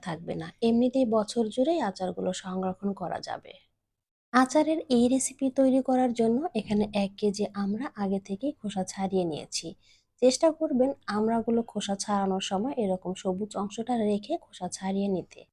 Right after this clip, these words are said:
এভাবে খোসা ছাড়িয়ে নিলে আচার খেতে কিন্তু অনেক বেশি ভালো লাগে। খোসাগুলো ছাড়িয়ে নেওয়ার পরে আমড়াগুলো এইভাবে স্লাইস করে নিতে হবে। চেষ্টা করবেন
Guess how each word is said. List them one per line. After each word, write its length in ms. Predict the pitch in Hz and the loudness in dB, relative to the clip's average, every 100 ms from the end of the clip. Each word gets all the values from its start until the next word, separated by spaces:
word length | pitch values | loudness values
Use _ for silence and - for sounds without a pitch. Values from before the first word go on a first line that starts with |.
| _ | _
এভাবে 360 | 269 262 277 294 | 4 4 4 4
খোসা 340 | 302 - 214 240 | 2 2 2 0
ছাড়িয়ে 400 | 240 240 247 262 | 2 2 4 4
নিলে 280 | 269 233 226 - | 4 4 2 0
আচার 300 | 196 196 202 | -4 -4 -6
খেতে 280 | 196 226 226 240 | -2 -2 0 0
কিন্তু 240 | 247 254 277 | 0 -2 -4
অনেক 260 | 240 226 - | 0 0 -2
বেশি 200 | 202 196 190 | -6 -6 -6
ভালো 220 | 196 190 | -4 -2
লাগে। 340 | 170 - - - _ _ _ _ | -2 -4 -8 -20 _ _ _ _
খোসাগুলো 580 | - 254 294 285 302 320 | 2 4 6 6 8 8
ছাড়িয়ে 400 | 311 214 196 208 | 6 4 4 6
নেওয়ার 300 | 214 214 214 214 | 4 2 -2 -2
পরে 260 | 220 190 285 403 - - | -4 0 0 -2 -6 -2
আমড়াগুলো 580 | 220 233 254 254 262 269 - | 2 4 4 2 2 2 4
এইভাবে 400 | 220 226 240 349 | 4 4 2 0
স্লাইস 300 | - 214 202 - | 0 0 0 0
করে 240 | 208 208 | 0 0
নিতে 240 | 196 185 185 | 0 -2 -4
হবে। 280 | 180 - 143 - _ _ _ | -4 -4 -6 -10 _ _ _
চেষ্টা 240 | 277 269 311 | 4 6 6
করবেন 280 | 285 294 320 | 6 4 4